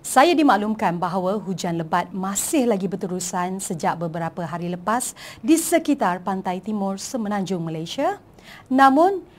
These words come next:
intensitinya, alhamdulillah, semakin berkurangan. Kalau kita lihat, ya, ya, imej satelit ini, litupan awan sudah pun berkurangan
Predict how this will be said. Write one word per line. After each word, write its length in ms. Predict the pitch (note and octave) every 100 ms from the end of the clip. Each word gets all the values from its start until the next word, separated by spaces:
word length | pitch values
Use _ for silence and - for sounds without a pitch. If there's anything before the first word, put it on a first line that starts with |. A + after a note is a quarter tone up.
| - -
intensitinya, 1120 | C4 C4 C4 C4 C4 C#4+ C#4 B3+ G3+ D3+ C#3 - -
alhamdulillah, 960 | D#3+ F3 - C#4+ D4+ D4+ D4+ D#4 E4 - - -
semakin 480 | - - G3+ F#3+ F#3
berkurangan. 480 | F3+ F3+ E3 D3+ C#3 - - - - - -
Kalau 160 | G#3 G3+
kita 240 | G3 G#3+
lihat, 320 | G3+ G3+ D#3+ - - -
ya, 320 | G#3+ F4+ -
ya, 160 | F3+
imej 400 | E3 F3+ G3 G3
satelit 560 | - - G#3 A3 A3 -
ini, 400 | G#3 G#3+ D4 A4+ - -
litupan 560 | A3 D4 D#4+ D4+ B3+ B3+
awan 320 | A#3 C4 C#4
sudah 320 | C#4 A3+ B3
pun 160 | A#3 C4+
berkurangan 720 | B3+ B3 C4 B3+ C#4 F#3 E3